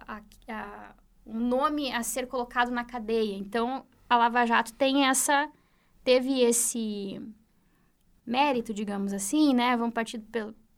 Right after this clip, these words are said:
ah, vendo pelo lado da, da investigação, pelo lado jurídico, de dar nome aos bois e de colocar o pessoal atrás das grades, né? Então, é, se tinha ficado latente o uso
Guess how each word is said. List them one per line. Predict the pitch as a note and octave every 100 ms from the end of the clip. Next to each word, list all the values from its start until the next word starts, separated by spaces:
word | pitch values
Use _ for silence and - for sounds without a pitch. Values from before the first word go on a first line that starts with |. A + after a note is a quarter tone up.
| -
ah, | G#3+ G3+ G3
vendo | F#3+ A3 A3+
pelo | A3+ A3
lado | A3 G#3 G#3
da, | G3+ G3+ F#3+
da | G3+
investigação, | G#3 G#3 G3+ G3 B3 B3+
pelo | B3 A3
lado | G3+ G3+
jurídico, | G#3 A#3+ C#4+ B3 B3
de | A#3
dar | B3+ C#4+
nome | D4 D4+
aos | D#4
bois | C4 C4 C#4+
e | D4+
de | D#4
colocar | D#4+ D#4 D#4+
o |
pessoal | D#4 - - C#4 C4 D#4+ _ _ _ _ _
atrás | C4 C#4 C#4+ D4
das | E4 D4+
grades, | G#3+ F#3 F3+ F#3+
né? | A3 G#3+ B3 C#4+ - - _ _ _ _ -
Então, | E4+ - B3 G3 - _ _ _ _ _
é, | B3 A#3+ A#3+ A#3+ A#3+ A3+ _ _ _
se | - G#4+
tinha | - F#4+ G4
ficado | F#4 F4+ D4+ C#4
latente | C#4 C#4+ - C4+ B3+ B3 A#3+ - G3+ G3 - _ _ _ _ _
o | - C#4+ C#4 D4
uso | D4 A#3+ G#3+ G3